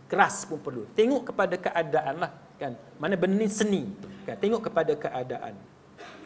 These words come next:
Kemudian sidang hadirin mukminin, seterusnya ialah kita disuruh oleh Allah Subhanahu Wa Taala supaya ada kesabaran, kan? Ada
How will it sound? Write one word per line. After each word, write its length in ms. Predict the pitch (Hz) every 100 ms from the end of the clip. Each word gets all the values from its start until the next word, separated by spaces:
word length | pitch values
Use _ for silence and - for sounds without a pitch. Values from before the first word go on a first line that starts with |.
| - - - -
Kemudian 400 | 262 262 262 254
sidang 320 | 233 220 208
hadirin 400 | 196 233 226 214
mukminin, 560 | 196 165 202 240 247 - - - - -
seterusnya 640 | - 240 247 285 262 294 277
ialah 400 | 208 196 196 196 - - - - -
kita 320 | 247 247 269
disuruh 640 | 214 214 - 233 247 240 -
oleh 240 | 196 202
Allah 480 | 202 220 202 220 208
Subhanahu 800 | 185 196 190 175 180 202 190 170
Wa 80 | 175
Taala 320 | - 170 190
supaya 560 | 190 185 180 165 202 220
ada 400 | 160 160 208 233 -
kesabaran, 720 | - 165 - 147 135 131 123 98 - - - - -
kan? 160 | 139 104 - - -
Ada 320 | 175 185 220